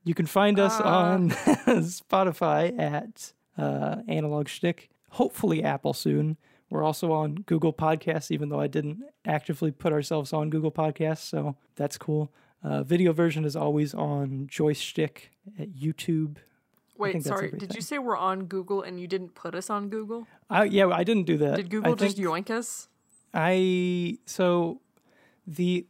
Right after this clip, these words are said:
Speaker 1: podcast hosting service I use is called Red Circle, and it's basically, like, one of the only free ones that I could find. Uh, most podcast hosting services are paid, or it's, like, some other, like, you have it through your web,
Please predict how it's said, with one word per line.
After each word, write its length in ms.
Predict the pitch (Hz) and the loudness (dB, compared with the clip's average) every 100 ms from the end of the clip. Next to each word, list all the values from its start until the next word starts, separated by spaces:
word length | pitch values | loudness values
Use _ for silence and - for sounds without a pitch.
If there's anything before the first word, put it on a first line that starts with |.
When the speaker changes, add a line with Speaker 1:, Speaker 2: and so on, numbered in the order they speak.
| _ | _
Speaker 1:
podcast 500 | - 196 208 247 - | -2 -2 0 -2 -2
hosting 420 | 165 156 - 185 | -2 -2 -2 -2
service 400 | 180 196 190 185 | 0 0 0 0
I 80 | 190 | 0
use 240 | 185 185 190 | 2 2 -2
is 160 | 151 | -4
called 280 | - 160 143 | -4 -4 -4
Red 360 | 131 143 156 160 | -6 -2 -2 -4
Circle, 540 | - 202 208 214 220 _ _ | -4 -2 0 -2 -4 _ _
and 160 | - 156 | -4 -2
it's 160 | 156 - | -4 -2
basically, 380 | 254 247 - | -2 0 0
like, 280 | 175 170 - - | 0 0 -2 -6
one 200 | 180 175 | -2 2
of 80 | |
the 80 | 160 | 2
only 220 | 160 156 135 | 4 2 0
free 340 | - 156 147 | -2 0 2
ones 540 | 147 151 156 156 - _ _ _ - | 2 0 -2 -4 -10 _ _ _ -6
that 100 | 156 | -4
I 60 | |
could 120 | 147 - | -4 -4
find. 440 | 160 156 156 151 _ _ _ _ _ | -2 -2 -4 -8 _ _ _ _ _
Uh, 220 | - 143 143 | -6 -4 -2
most 280 | 151 143 | -4 -4
podcast 640 | - 156 139 156 147 - - _ | -6 -8 -6 -6 -6 -8 -18 _
hosting 420 | 156 139 156 147 | -8 -6 -6 -8
services 500 | 156 147 143 143 139 | -6 -6 -6 -8 -10
are 80 | 131 127 - | -12 -16 -16
paid, 400 | - 156 147 143 | -8 -4 -2 -4
or 120 | 139 139 | -6 -8
it's, 280 | 147 - 156 | -10 -8 -6
like, 160 | 147 | -6
some 220 | - 151 | -4 -6
other, 420 | 151 143 143 143 - _ _ _ _ _ | -4 0 0 0 -6 _ _ _ _ _
like, 300 | 160 143 - | -12 -12 -8
you 220 | 147 139 233 - - | -8 -8 -12 -20 -12
have 220 | 156 147 | -4 -4
it 120 | 156 226 - - | -4 -10 -20 -10
through 180 | - 170 | -4 -2
your 120 | 143 | -2
web, 260 | 135 180 | 0 0